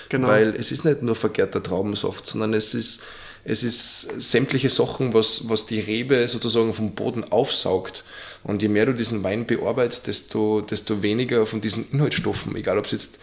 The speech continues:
Speaker 2: Mineralien, Salze oder irgendwas anderes ist,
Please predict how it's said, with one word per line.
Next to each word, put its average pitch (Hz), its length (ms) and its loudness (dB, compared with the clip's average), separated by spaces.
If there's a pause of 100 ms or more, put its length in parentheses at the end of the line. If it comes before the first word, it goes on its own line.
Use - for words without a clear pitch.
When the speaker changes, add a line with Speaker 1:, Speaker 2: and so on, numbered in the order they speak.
(360)
Speaker 2:
Mineralien, 110 800 4
Salze 107 840 6
oder 107 180 2
irgendwas 123 460 0
anderes 104 400 0
ist, 107 340 -2